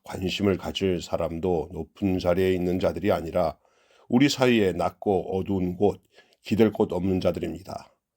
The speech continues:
나와 우리에게 주시는 교훈은 무엇입니까? 목자들은 청중에게 목격자로 바뀌고 구주 그리스도이신 아이의 신부를 증언하는 역할까지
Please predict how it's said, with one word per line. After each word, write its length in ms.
나와 280
우리에게 340
주시는 340
교훈은 320
무엇입니까? 640
목자들은 680
청중에게 920
목격자로 680
바뀌고 580
구주 680
그리스도이신 1000
아이의 560
신부를 640
증언하는 580
역할까지 880